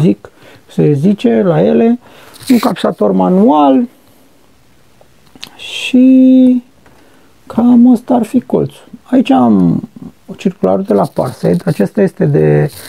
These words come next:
două mii de wați. Îl am și pe cel de dedesubt, pe care îl am de foarte mulți ani. L-am și folosit în câteva proiecte de ale mele și am fost mulțumit de el, doar că mi se părea că câteodată are nevoie de mai multă putere.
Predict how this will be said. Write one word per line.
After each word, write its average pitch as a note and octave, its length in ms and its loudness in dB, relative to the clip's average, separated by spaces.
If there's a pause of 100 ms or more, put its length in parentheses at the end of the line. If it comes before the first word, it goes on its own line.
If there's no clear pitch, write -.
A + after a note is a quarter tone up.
(240)
două E3+ 260 0
mii F3 160 -2
de D3 220 -4
wați. B2+ 540 -8 (340)
Îl F3 160 -2
am G3+ 120 0
și - 120 -6
pe G3 140 -4
cel E3+ 240 -2
de E3+ 80 0
dedesubt, C#3 920 -6 (520)
pe - 100 -4
care E2+ 280 -2
îl D#2 200 0
am F2 140 0
de E2+ 80 0
foarte - 360 -4
mulți C#3 380 -2
ani. E3+ 320 -2 (180)
L-am E3+ 260 0
și - 80 -8
folosit F3 460 -4
în F3 80 -2
câteva D#3 280 -2
proiecte D#3 400 -6
de D#3 80 0
ale D3+ 120 -2
mele D3 240 -2
și F#3+ 420 -2 (460)
am E3+ 100 -6
fost F3+ 220 -2
mulțumit D3 680 -2
de F#3+ 100 -2
el, G3+ 320 2
doar G#3+ 300 0
că G#3+ 380 0
mi G3+ 120 0
se F#3 120 -4
părea F3+ 280 -2
că F3+ 340 -2 (120)
câteodată F#3 560 -4
are E3 160 0
nevoie D#3 260 -2
de D3+ 80 -2
mai D#3 160 -4
multă D#3 300 -2
putere. C#3 500 -4